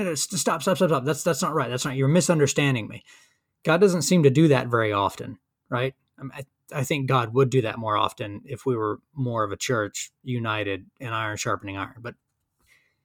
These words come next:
we don't really do that. We just condemn each, each other on social media, uh, in passive aggressive tones without naming anybody. But, uh,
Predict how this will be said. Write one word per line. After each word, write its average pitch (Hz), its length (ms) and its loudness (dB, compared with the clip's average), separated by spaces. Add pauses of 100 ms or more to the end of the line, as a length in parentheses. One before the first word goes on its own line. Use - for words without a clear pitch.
(520)
we 165 120 4
don't 139 100 4
really 120 180 0
do 117 140 -2
that. 107 180 -4
We 113 80 -8
just 104 160 -8
condemn 117 280 -4
each, - 160 -10 (100)
each 135 220 -4
other 107 120 -4
on 101 140 -4
social 123 300 -4
media, 98 320 -6 (480)
uh, 127 60 -8
in 127 180 -6
passive 117 340 -4
aggressive 104 400 -6
tones 101 240 -8
without 101 220 -8
naming 107 280 -6
anybody. 92 360 -8 (1700)
But, 165 280 8
uh, 160 300 8